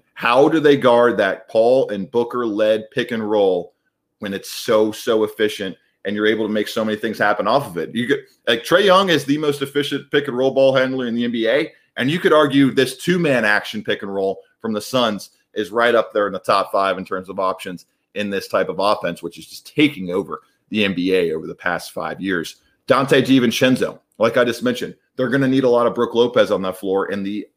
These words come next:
absence of Donte DiVincenzo just makes it that much more difficult for this team to switch,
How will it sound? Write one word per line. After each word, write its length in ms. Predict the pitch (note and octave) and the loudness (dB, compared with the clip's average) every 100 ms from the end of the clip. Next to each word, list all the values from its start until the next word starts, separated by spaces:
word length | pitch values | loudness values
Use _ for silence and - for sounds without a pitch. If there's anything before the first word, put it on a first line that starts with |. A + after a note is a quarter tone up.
| - | -6
absence 520 | F2+ C3+ - F3+ D#3+ | -2 -2 -2 -4 -2
of 80 | C3 | -2
Donte 380 | B2+ B2+ C3+ B2 | 0 0 0 0
DiVincenzo 800 | B2+ A#2 - B2 B2+ C#3 C#3 C#3 - _ | 0 -4 -2 -2 0 2 2 -2 -12 _
just 220 | A#2 - | -10 -6
makes 300 | A2 A#2+ - | -4 -4 -4
it 220 | A2+ F#2 | -8 -6
that 340 | F2+ G#2 A2+ G2+ | -2 0 0 0
much 340 | A2 A2+ - | -2 -2 -2
more 300 | G#2+ A2+ A#2 | -4 0 0
difficult 720 | G2 A#2 A#2 G#2+ G#2+ F#2+ F2+ _ _ - | 2 0 0 -2 -2 0 -2 _ _ -4
for 160 | G#2+ | 0
this 220 | G#2 G#2+ - | 0 0 -4
team 360 | A#2 G#2 G2+ | -6 -4 -6
to 100 | G2 | -8
switch, 640 | G#2 - - G2+ G2 - | -12 -12 -6 -4 -4 -10